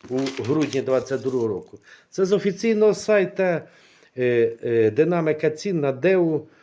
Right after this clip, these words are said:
які ми, е, ці генератори ми купили.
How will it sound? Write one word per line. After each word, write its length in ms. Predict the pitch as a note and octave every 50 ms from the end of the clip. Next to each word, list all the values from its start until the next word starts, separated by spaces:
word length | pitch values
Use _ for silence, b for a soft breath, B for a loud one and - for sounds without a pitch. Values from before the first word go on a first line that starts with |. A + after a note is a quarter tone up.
| b b b b b
які 360 | - G#2+ C3 C3+ C3 - D#3 D3
ми, 320 | D3 C#3+ C#3 C3+ A#2 -
е, 380 | - C3 B2 A#2+ A#2+ A#2 A2+ G#2+
ці 200 | A2 - - C3+
генератори 580 | A#2 B2 A#2 B2+ C#3+ D#3+ D3+ D#3 - C3 B2+ A#2+
ми 120 | B2+ A#2+
купили. 360 | - - A2 - E2+ E2+ D#2+